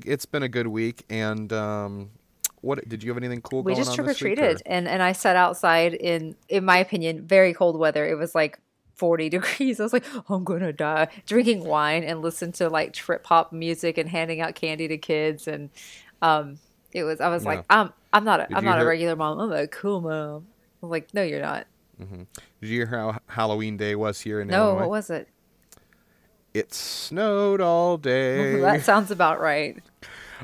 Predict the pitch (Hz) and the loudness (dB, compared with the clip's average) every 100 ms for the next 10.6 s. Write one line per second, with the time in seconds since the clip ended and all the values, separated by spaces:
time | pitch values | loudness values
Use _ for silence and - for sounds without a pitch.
0 | - 120 131 139 139 147 147 147 123 127 | 0 6 8 8 6 4 0 -2 -4 -2
1 | 151 151 147 147 147 135 135 147 147 139 | -2 -2 -4 -6 -4 -2 -2 0 0 2
2 | 139 156 151 156 123 143 156 262 311 349 | 2 2 2 -2 -2 -2 2 4 6 6
3 | 294 311 196 185 285 - 269 - - - | 6 4 2 2 0 0 -12 -12 -18 2
4 | 320 302 - - 147 214 - - - 151 | 4 4 2 -2 8 8 8 4 -4 6
5 | 214 262 - - - 165 180 202 202 254 | 8 8 4 -6 -4 -2 2 6 8 6
6 | 254 226 233 262 247 233 262 214 180 180 | 6 4 4 4 0 2 4 6 6 4
7 | 180 185 208 214 202 208 196 175 165 - | -2 -2 2 2 2 0 0 -2 -2 -2
8 | 170 175 170 - 170 - 170 170 185 170 | 2 2 4 -2 -2 -2 -4 -2 2 2
9 | 180 190 190 180 170 180 190 180 110 87 | 4 0 2 4 6 6 4 4 2 0
10 | 196 175 196 175 165 | 0 2 0 2 0